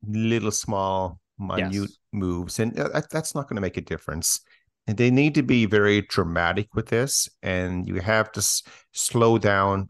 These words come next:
Speaker 1: the demand side of it. And, you know, it, it's not pro or anti anything, but if the immigration numbers are one point four,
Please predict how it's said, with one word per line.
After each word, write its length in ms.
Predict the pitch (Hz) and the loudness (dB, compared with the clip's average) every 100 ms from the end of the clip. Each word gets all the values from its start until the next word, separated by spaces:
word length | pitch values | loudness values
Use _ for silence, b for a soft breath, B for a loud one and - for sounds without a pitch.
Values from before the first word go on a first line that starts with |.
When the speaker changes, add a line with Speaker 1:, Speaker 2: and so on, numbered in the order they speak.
| - | -8
Speaker 1:
the 240 | - 101 | 0 0
demand 560 | - 101 92 87 90 - | 2 2 2 0 0 -2
side 360 | - 76 78 - _ - | -2 -2 -2 -8 _ -10
of 160 | 82 78 | -6 -4
it. 160 | 76 - _ _ _ _ - | -6 -8 _ _ _ _ -6
And, 600 | 90 87 87 90 87 - _ - | -4 -2 -2 -2 -4 -6 _ -2
you 160 | 110 | 2
know, 360 | 101 101 95 95 | 4 4 4 4
it, 140 | 95 - | 2 0
it's 220 | 104 - | -2 2
not 280 | 120 117 - | 4 2 0
pro 300 | - 101 98 | 2 4 6
or 240 | 95 98 | 4 2
anti 340 | 92 92 - 92 | 2 0 -2 -2
anything, 440 | 98 98 104 101 | 0 0 0 0
but 180 | 95 92 | 0 0
if 100 | 95 | 2
the 100 | 107 | 2
immigration 520 | 113 123 113 110 - | 2 4 4 2 2
numbers 260 | 113 110 95 | 2 4 2
are 160 | 87 | 0
one 240 | 90 98 107 | 0 0 0
point 320 | - 110 104 | 0 0 0
four, 580 | - 104 98 101 101 | 0 0 4 4 4